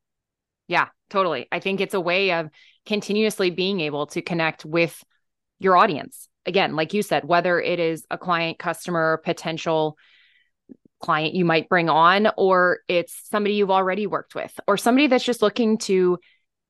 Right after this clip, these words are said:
get better in a certain space and they don't know where to start. So they look first on social media. Are there any sites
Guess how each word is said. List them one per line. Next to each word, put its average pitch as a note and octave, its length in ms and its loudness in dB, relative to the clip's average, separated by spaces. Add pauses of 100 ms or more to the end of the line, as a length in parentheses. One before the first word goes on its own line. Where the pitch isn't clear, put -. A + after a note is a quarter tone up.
(140)
get G#3+ 280 0
better G3 440 2
in G3 120 -4
a F#3 80 -6
certain F#3 320 -4
space F3+ 500 0
and F#3 120 -2
they F#3 80 -2
don't F#3+ 160 -2
know F#3+ 80 -4
where F#3 160 -2
to - 40 -12
start. F3 440 -4
So A3 100 -10
they G#3+ 140 -2
look G#3 260 -4
first G#3+ 480 -6
on G#3 220 -4
social D#3+ 320 -8
media. C3 280 -8
Are F3+ 140 -2
there G#3 160 -2
any F#3+ 380 -4 (480)
sites - 440 -4